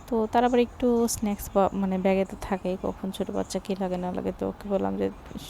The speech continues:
"সেটা নিয়ে নাও, খেয়ে নাও" আর কি। তো চিপস খাওয়ার সাথে সাথে বলছিল তার নাকি পিকনিক হচ্ছে এখন, তার খুব ভালো লাগছে, এনজয় করছে, আবার পানিতে হাত দিচ্ছে, সে মানে খুবই খুশি।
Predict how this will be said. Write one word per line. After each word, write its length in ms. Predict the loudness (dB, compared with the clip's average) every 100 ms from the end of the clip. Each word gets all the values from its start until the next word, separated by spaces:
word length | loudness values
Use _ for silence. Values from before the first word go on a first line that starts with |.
| -4
"সেটা 280 | -4 -2
নিয়ে 180 | 0 2
নাও, 220 | 2 0 -2
খেয়ে 200 | 2 4
নাও" 160 | 4 0
আর 100 | -4 -6
কি। 160 | -8 -8 -14 -16 -16 -16 -16 -16 -16 -18 -2
তো 80 | 0
চিপস 300 | 4 4 4
খাওয়ার 160 | 6 6
সাথে 180 | 8
সাথে 220 | 8 8 8
বলছিল 380 | 6 8 10
তার 200 | 12 12
নাকি 200 | 12 8
পিকনিক 380 | 8 8 10 10
হচ্ছে 240 | 10 10 8
এখন, 360 | 8 4 4 6
তার 120 | 6
খুব 240 | 6 4
ভালো 180 | 6 8
লাগছে, 340 | 8 6 2 2
এনজয় 360 | 4 4 4
করছে, 300 | 4 4 8
আবার 100 | 8
পানিতে 360 | 10 4 4 2
হাত 140 | 2 2
দিচ্ছে, 340 | -2 -2 0 0
সে 160 | -2 0
মানে 160 | 2 4
খুবই 380 | 4 6 8 8
খুশি। 380 | 8 8 8